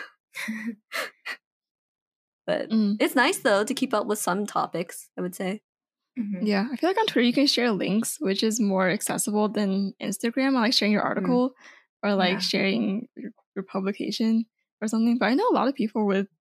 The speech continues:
Speaker 2: um, Twitters, like, professional Twitters, like, William and Hannah has one. Like, my old lab started one,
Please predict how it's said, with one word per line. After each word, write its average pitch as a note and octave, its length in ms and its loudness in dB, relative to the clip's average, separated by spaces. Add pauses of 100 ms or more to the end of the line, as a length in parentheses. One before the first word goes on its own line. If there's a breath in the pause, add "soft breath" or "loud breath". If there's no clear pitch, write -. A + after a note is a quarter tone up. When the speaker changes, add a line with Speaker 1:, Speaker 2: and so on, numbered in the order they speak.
(640)
Speaker 2:
um, F#3+ 480 -2 (180)
Twitters, G3 640 0
like, F#3 200 0
professional F#3+ 520 0
Twitters, F#3+ 480 -2
like, F3+ 280 -4 (220)
William A#3 500 4
and A3 120 4
Hannah A3+ 240 4
has G#3+ 180 0
one. A#3+ 140 2
Like, G#3 140 2
my G#3 180 2
old G3+ 240 2
lab G#3 320 2 (480 soft breath)
started A#3+ 360 0
one, C4 400 4